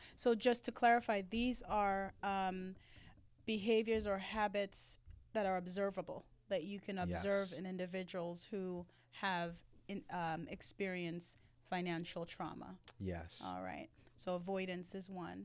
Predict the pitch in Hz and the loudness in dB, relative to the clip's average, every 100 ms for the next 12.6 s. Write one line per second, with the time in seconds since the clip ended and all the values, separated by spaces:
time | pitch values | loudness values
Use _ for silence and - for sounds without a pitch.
0 | 196 98 90 - 90 107 110 95 - - | 0 2 2 -2 0 2 2 0 -4 -10
1 | - 202 - 214 208 90 135 - - 110 | -12 -14 -10 -6 -4 -4 -4 -6 0 6
2 | 123 123 120 - 127 107 104 120 117 101 | 8 8 4 2 4 6 6 6 4 2
3 | 110 123 104 98 - - 131 92 85 85 | 0 0 0 0 -4 -10 -6 -4 -2 -2
4 | 82 90 92 - 85 87 - 311 277 117 | -2 -2 -4 -8 -12 -12 -4 0 2 2
5 | 110 - 92 269 240 113 - 101 107 98 | 0 -2 -2 -2 -4 -6 -6 0 0 8
6 | 131 123 123 175 240 123 117 - 120 117 | 10 10 10 8 6 6 6 6 6 6
7 | 113 - - - 110 104 - - - 175 | 4 0 -4 -2 0 0 -4 -2 6 6
8 | 208 104 82 - - - - - 104 85 | 8 6 6 0 -8 -2 0 4 4 2
9 | 65 - - 226 220 214 190 185 185 _ | -4 -12 -8 -6 -4 -6 -8 -12 -16 _
10 | _ _ 95 98 120 127 117 - 123 135 | _ _ 0 4 4 4 2 4 4 4
11 | - 120 113 107 107 110 - 107 95 - | 2 2 4 4 4 2 2 4 4 2
12 | 98 - 90 - 104 | 0 0 0 0 -2